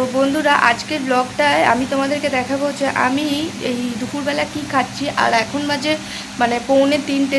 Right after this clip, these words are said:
দুপুর পৌনে তিনটে, আর এখনও পর্যন্ত আমার খাওয়া হয়নি, কারণ আমি একটু লেট করে আজকে মানে আমার ব্রেকফাস্ট করেছিলাম, সেই জন্য আমি একটু লেট করে খেতে বসেছি আরও, আর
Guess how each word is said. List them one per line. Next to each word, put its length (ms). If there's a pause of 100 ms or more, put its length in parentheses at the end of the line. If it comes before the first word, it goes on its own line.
দুপুর 280
পৌনে 280
তিনটে, 220
আর 140
এখনও 260
পর্যন্ত 240 (100)
আমার 120 (100)
খাওয়া 280
হয়নি, 280 (500)
কারণ 240 (160)
আমি 180 (120)
একটু 140 (100)
লেট 160 (120)
করে 180 (120)
আজকে 220 (180)
মানে 160
আমার 160
ব্রেকফাস্ট 480
করেছিলাম, 400 (100)
সেই 140
জন্য 200
আমি 120
একটু 200
লেট 200
করে 180
খেতে 240
বসেছি 320 (120)
আরও, 180
আর 80